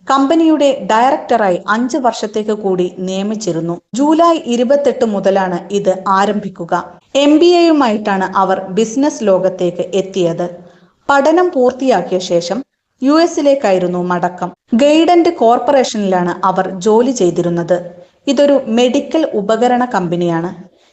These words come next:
ഈ കമ്പനിയിൽ ബിസിനസ് ഫിനാൻസ് ഹെഡായിരുന്നു അവർ. അതിനുശേഷമാണ് എംക്യൂവർ ഫാർമസ്യൂട്ടിക്കൽസിൽ സി എഫ് ഒ ആയി ചേർന്നത്. വൈകാതെ തന്നെ എക്സിക്യൂട്ടീവ് ഡയറക്ടറുമായി. ഈ കമ്പനി നമിതയുടെ പിതാവ് സതീഷ് മേത്തയാണ്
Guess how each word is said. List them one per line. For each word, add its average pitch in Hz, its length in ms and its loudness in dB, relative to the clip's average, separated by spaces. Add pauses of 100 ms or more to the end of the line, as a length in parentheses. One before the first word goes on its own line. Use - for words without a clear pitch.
(140)
ഈ 330 120 4
കമ്പനിയിൽ 220 680 0 (220)
ബിസിനസ് 320 720 -2
ഫിനാൻസ് 247 520 -2
ഹെഡായിരുന്നു 185 680 -2
അവർ. 165 260 -4 (580)
അതിനുശേഷമാണ് 254 1120 0
എംക്യൂവർ 254 640 -2 (120)
ഫാർമസ്യൂട്ടിക്കൽസിൽ 233 1000 -2 (440)
സി 285 80 -2
എഫ് 320 280 0
ഒ 269 120 6
ആയി 208 360 0
ചേർന്നത്. 170 520 -2 (320)
വൈകാതെ 311 680 4
തന്നെ 233 380 0
എക്സിക്യൂട്ടീവ് 226 800 -2
ഡയറക്ടറുമായി. 196 920 -2 (260)
ഈ 330 320 2
കമ്പനി 240 480 2
നമിതയുടെ 226 920 2
പിതാവ് 240 520 2
സതീഷ് 262 560 -2
മേത്തയാണ് 196 600 -2